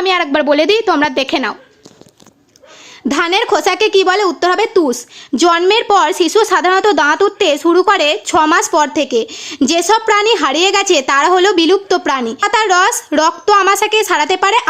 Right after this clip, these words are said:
আমরুল। এটাও দেখবে ড্যাশ পূরণেই দিয়েছিলাম। পাহাড়ের চূড়ায় ড্যাশ কম থাকে, পাহাড়ের চূড়ায়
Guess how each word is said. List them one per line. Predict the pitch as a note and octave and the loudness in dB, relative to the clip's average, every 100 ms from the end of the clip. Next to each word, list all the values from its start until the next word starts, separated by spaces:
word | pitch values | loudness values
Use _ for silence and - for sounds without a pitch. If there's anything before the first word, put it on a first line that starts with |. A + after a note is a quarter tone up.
| E4+ | 0
আমরুল। | D#4+ D#4 A#3+ - - - D#4+ | 2 2 0 0 -10 -2 -2
এটাও | F4 A4 A#4+ | 0 0 0
দেখবে | A#4 A#4 D#4+ | 0 0 0
ড্যাশ | D#4+ F4+ | -2 0
পূরণেই | G4 F4+ F#4 A#4+ C#5 | 2 2 2 2 2
দিয়েছিলাম। | A4+ G#4+ G#4+ G4+ G4 B4 - _ _ _ _ _ _ _ _ _ _ _ _ _ _ F4+ | 2 2 2 0 0 -6 -16 _ _ _ _ _ _ _ _ _ _ _ _ _ _ -2
পাহাড়ের | E4 F4 G#4+ A4+ C5 G4 | 0 0 0 0 0 2
চূড়ায় | G#4 G#4+ G4+ F4 | 2 2 0 0
ড্যাশ | E4+ B4+ - | -2 -2 -2
কম | F4+ F#4+ G#4+ | 0 0 0
থাকে, | F#4+ E4 C#4 | 0 -2 0
পাহাড়ের | D#4 F#4 G#4+ A4+ | 0 0 -2 0
চূড়ায় | G4+ G#4 G#4 | 2 2 2